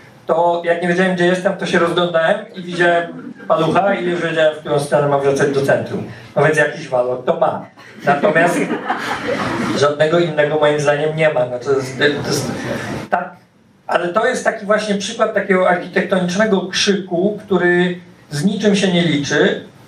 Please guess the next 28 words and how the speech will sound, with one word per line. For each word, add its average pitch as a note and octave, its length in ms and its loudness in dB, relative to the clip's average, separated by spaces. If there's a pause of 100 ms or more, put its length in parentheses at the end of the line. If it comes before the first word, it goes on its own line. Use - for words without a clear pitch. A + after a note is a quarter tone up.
(320)
i F#3 60 2
który G#3+ 320 2
wynika A3 380 0
tylko A3 280 -2
z G#3 80 2
ilości G#3 380 0
kasy. - 360 -4 (100)
Bo D3 60 2
jak D#3 180 2
ktoś A3+ 200 -2
ma A3+ 100 2
mało A3 300 2
kasy, F3 580 0 (420)
to F#3+ 80 2
postawi G3+ 460 0
sobie G3 220 2
budę G3 380 0
w G3+ 60 -4
kształcie G3 360 0
hot F3 200 0
doga F3 260 2
i D#3 140 -4
będzie D#3+ 240 -4
z D#3 60 -2
niej D#3 120 -2
sprzedawał E3 460 0
hot F3 200 0
dogi, C#3 500 -2